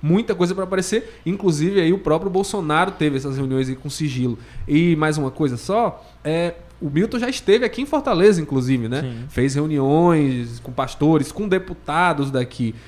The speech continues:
Speaker 1: Enfim, é um cara muito, né, é, ligado nessa pauta política, como todo ministro do Bolsonaro. É praticamente uma exigência do Bolsonaro que os ministros tenham uma atuação política e de direita, né, conservadora, é, seguindo ali à risca as regras do bolsonarismo, senão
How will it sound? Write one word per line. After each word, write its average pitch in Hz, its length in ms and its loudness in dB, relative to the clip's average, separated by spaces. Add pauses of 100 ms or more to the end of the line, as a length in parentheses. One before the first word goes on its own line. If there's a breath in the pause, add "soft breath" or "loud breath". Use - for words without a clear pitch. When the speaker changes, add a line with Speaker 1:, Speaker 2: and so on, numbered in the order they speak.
(120)
Speaker 1:
Enfim, 180 600 -2
é 180 80 2
um 262 120 0
cara 175 460 2
muito, 151 540 0
né, 147 260 -2 (320 loud breath)
é, 131 140 0
ligado 143 400 0
nessa 147 240 -4
pauta 135 260 -2
política, 156 260 -6
como 269 160 -2
todo 196 300 4
ministro 170 380 0
do 160 40 -8
Bolsonaro. 160 380 -2
É 127 40 -2
praticamente 160 500 -6
uma 160 160 -2
exigência 156 600 -2
do 156 80 -2
Bolsonaro 151 460 -4
que 151 100 -8
os 147 120 -6
ministros 143 460 -6
tenham 180 260 0
uma 180 100 0
atuação 147 380 -4
política 160 340 -2 (320 loud breath)
e 240 320 4 (160)
de 131 140 -6
direita, 147 500 4
né, 120 100 -4
conservadora, 135 960 2 (540)
é, 131 100 -6
seguindo 135 440 -4
ali 147 260 2 (220 loud breath)
à 135 100 -2
risca 135 560 2 (200 loud breath)
as 131 180 -4
regras 143 360 0
do 143 80 -2
bolsonarismo, 147 680 0
senão 156 440 -4